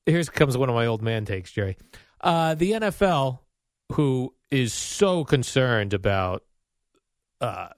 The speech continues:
people's feelings and, uh, everything, and the children, uh,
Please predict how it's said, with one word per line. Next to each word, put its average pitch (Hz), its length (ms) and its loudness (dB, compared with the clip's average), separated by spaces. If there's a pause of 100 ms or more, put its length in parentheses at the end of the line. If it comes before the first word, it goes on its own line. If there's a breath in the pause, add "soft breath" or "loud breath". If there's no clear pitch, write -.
(180)
people's 120 440 2
feelings 101 920 -2
and, 80 560 -10
uh, 76 840 -10 (100)
everything, 123 640 0
and 92 100 -6
the 98 140 -4
children, 113 840 -2
uh, 101 160 -4